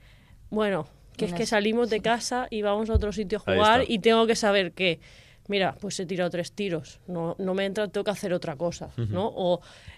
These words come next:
Speaker 1: eh, hay un hándicap de que me están pitando esto y ya tengo que parar y hacer otra cosa. No, no cambiamos el chip. Eso, eso tenemos que,
Speaker 3: Ujú.
Speaker 1: que trabajarlo, ¿no? Porque no estamos acostumbrados y no, o sea, eso nos falta mucho.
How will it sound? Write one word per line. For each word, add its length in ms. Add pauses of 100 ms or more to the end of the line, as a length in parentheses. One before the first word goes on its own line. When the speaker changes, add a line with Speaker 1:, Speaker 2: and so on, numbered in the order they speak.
Speaker 1:
eh, 240
hay 400
un 60
hándicap 440
de 80
que 80
me 100
están 280
pitando 400
esto 540
y 160
ya 220 (300)
tengo 220
que 80
parar 420
y 200
hacer 280
otra 240
cosa. 320 (640)
No, 240
no 160
cambiamos 400
el 140
chip. 280
Eso, 440 (100)
eso 220
tenemos 380
que, 600 (300)
Speaker 3:
Ujú. 160 (180)
Speaker 1:
que 100
trabajarlo, 640
¿no? 180
Porque 480 (460)
no 100
estamos 300
acostumbrados 640
y 60
no, 260
o 240
sea, 180 (580)
eso 200
nos 160
falta 320
mucho. 340